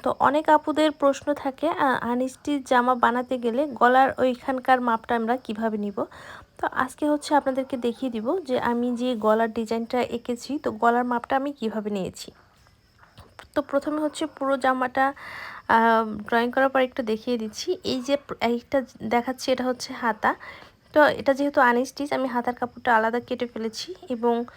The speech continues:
জামার কাপড়টা আলাদা রেখেছি। আর এই যে এখানে দেখতে পাচ্ছেন, এটা হচ্ছে সালোয়ার। সালোয়ার কাপড়টা আমি হচ্ছে নিচে, মানে সালোয়ারের যে প্যানেলটা,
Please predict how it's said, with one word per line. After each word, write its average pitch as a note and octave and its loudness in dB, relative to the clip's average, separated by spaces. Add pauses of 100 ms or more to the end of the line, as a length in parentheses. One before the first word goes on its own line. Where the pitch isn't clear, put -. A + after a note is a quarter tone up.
(360)
জামার A#3 6
কাপড়টা B3 2
আলাদা A3 4
রেখেছি। G#3 -4 (440)
আর A#3+ 4
এই C#4 -2
যে C#4+ 0
এখানে C#4 2
দেখতে C4 -2
পাচ্ছেন, C4 -2
এটা B3+ 0
হচ্ছে B3 -4
সালোয়ার। B3 2
সালোয়ার B3 0
কাপড়টা A#3+ -2
আমি A#3 0
হচ্ছে B3 -4
নিচে, A#3 0 (120)
মানে A3 -2
সালোয়ারের A#3 2
যে A#3+ -4
প্যানেলটা, A3 -2